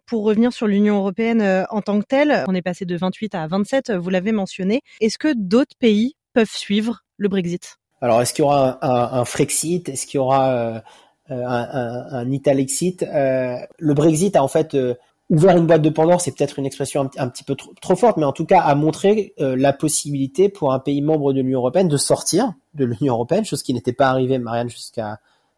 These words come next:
Speaker 2: euh, jusqu'à maintenant. Donc ça a créé un précédent. Et puis aussi, euh, je me rappelle très bien, au début de, dans les premiers numéros d'Europa Voice, euh, on, on, on savait pas encore l'issue de ce Brexit-là. Et puis on l'a vu en fait en, en moins de, en moins de trois ans, euh,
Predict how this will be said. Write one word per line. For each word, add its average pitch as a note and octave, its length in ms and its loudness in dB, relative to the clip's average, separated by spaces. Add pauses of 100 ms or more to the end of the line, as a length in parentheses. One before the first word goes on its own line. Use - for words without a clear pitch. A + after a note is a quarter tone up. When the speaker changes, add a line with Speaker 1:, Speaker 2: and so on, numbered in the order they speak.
(200)
Speaker 2:
euh, A#2+ 220 -10
jusqu'à B2+ 280 -4
maintenant. D4 320 2
Donc E3 140 -4
ça A2+ 100 0
a G#2+ 40 4
créé - 220 -2
un B2 100 0
précédent. C#3+ 720 -2 (100)
Et C#3+ 120 -4
puis - 180 0
aussi, F#3+ 300 0
euh, A#2+ 520 0 (440)
je C3+ 140 -6
me B2+ 60 -6
rappelle B2+ 220 -2
très - 140 -4
bien, G#3+ 180 0
au C3+ 80 0
début C3 260 -2
de, B2 260 -4 (440)
dans C3+ 120 -4
les B2+ 80 -2
premiers D#3+ 220 -2
numéros D3 240 2
d'Europa C3+ 320 2
Voice, G3+ 340 -2
euh, C3+ 140 -4
on, B2+ 380 -8
on, B2 180 -12
on B2 60 -10
savait B2 180 -4
pas F#3+ 120 2
encore F3 260 0
l'issue C#3 260 -4
de - 60 -14
ce D3 80 -10
Brexit-là. C#3 440 -4
Et A#2+ 40 -10
puis - 120 -4
on D#3 40 0
l'a C3 100 2
vu G3+ 100 -2
en G#3+ 80 0
fait E3+ 220 -4
en, B2 240 -6 (400)
en A#2+ 100 -6
moins F#3 240 2
de, B2+ 400 0 (280)
en B2+ 60 -6
moins F#3 180 4
de F#3 40 2
trois D3 360 2
ans, A3+ 220 2
euh, C3 160 -4